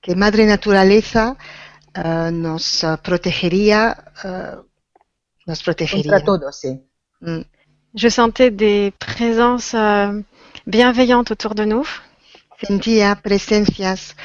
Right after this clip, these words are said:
Speaker 1: buenas presencias, ah, alrededor de nosotros.
Speaker 3: Et, euh, nous avons toujours, euh, échappé. Il nous est jamais rien arrivé.
Speaker 1: Y siempre, euh, y no nos ha llegado na-, nunca, nunca nada,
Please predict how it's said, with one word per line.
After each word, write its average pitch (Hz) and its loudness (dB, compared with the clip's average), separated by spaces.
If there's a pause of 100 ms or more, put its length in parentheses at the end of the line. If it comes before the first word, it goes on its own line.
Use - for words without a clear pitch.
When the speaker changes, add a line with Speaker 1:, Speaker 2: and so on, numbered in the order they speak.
(380)
Speaker 1:
buenas 202 2
presencias, 190 -2
ah, 160 -6
alrededor 180 2
de 175 0
nosotros. 165 -4 (1500)
Speaker 3:
Et, 214 0
euh, 202 0 (120)
nous 214 2
avons 214 0
toujours, 254 0
euh, 220 2
échappé. 208 -4
Il 208 -10
nous 208 -4
est 214 2
jamais 214 -2
rien 208 -4
arrivé. 196 -8 (800)
Speaker 1:
Y 190 -6
siempre, 226 4
euh, 170 0 (420)
y 208 -8
no 226 4
nos 233 2
ha 220 4
llegado 190 4
na-, 175 0
nunca, 180 -2
nunca 185 -4
nada, 139 -8